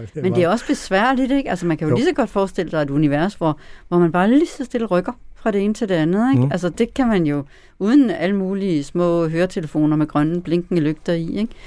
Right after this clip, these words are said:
Speaker 1: Mm.
Speaker 2: Øhm, d-, man kan jo godt forestille sig, at det er, og at, at, at, og at vi oven i købet kunne gøre det, at vi sådan ligesom, altså, at måske har vi bevæget os gennem tre-fire stykker her. Et, hvor,
Speaker 1: Ja.
Speaker 2: hvor det gik, går i den retning, og et, hvor det går i en anden retning. Altså, vi ved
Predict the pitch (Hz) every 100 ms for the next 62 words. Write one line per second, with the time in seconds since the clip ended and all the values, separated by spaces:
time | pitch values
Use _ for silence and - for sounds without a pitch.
0 | - - 107 - 170 170 175 175 151 -
1 | 175 165 180 185 165 202 - - 220 311
2 | - 185 - 175 - - - 165 160 151
3 | 143 139 - - 160 160 147 - 156 -
4 | - - 165 - 180 175 135 220 277 190
5 | 165 160 143 139 139 139 131 147 135 135
6 | 180 196 156 147 175 156 - - 143 135
7 | - 151 147 156 139 202 233 - 139 151
8 | 180 175 151 143 135 143 - 190 190 175
9 | 175 208 147 - - - - - 180 180
10 | 175 160 147 151 143 165 147 156 147 -
11 | 156 151 180 202 185 160 175 147 143 160
12 | 175 160 143 135 147 185 180 143 147 135
13 | - - - - 156 156 156 160 214